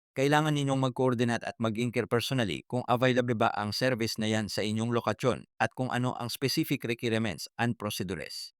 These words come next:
At kung sakaling wala talagang available na registration center sa inyong area abroad at hindi talaga kayo makakauwi sa registration period,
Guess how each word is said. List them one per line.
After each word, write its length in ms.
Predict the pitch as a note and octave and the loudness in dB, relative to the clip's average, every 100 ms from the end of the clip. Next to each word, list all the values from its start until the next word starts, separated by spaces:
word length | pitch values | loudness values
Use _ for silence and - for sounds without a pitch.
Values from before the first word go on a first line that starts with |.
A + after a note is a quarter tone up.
| _ _ _ | _ _ _
At 240 | - B2+ - | -4 -4 0
kung 160 | D#3+ | -2
sakaling 400 | D3+ C3+ C3 C3+ | 0 0 0 2
wala 160 | B2+ C3 | 2 0
talagang 400 | C3 A#2+ A2 A#2+ | 2 0 0 -2
available 560 | A2 A#2 A#2 A#2 F2 | -2 0 0 0 -2
na 160 | C#2+ A2 | -2 0
registration 560 | B2 C3+ - C3+ C3+ B2+ | 0 -2 0 0 2 2
center 400 | A#2 G#2+ F#2 - | 0 0 -2 -2
sa 80 | |
inyong 320 | G#2 B2 B2 B2 | 0 2 2 2
area 320 | A#2 A#2 G#2+ | 2 4 2
abroad 480 | A2 A#2 B2+ F2 - | 2 0 0 -2 -4
at 100 | C3 - | -4 -2
hindi 160 | C3 C#3+ | 0 2
talaga 320 | C3 A2+ A2 - | 2 2 0 2
kayo 240 | A#2+ F#2 | 2 2
makakauwi 640 | G#2 A#2 A#2 A#2 A#2+ B2 | -2 -2 0 0 2 2
sa 80 | - | 0
registration 720 | G#2 G#2 A2+ - A2+ B2 A#2 | -2 -2 -2 0 0 0 0
period, 400 | A#2 A2+ G#2+ C#2 | 0 2 0 0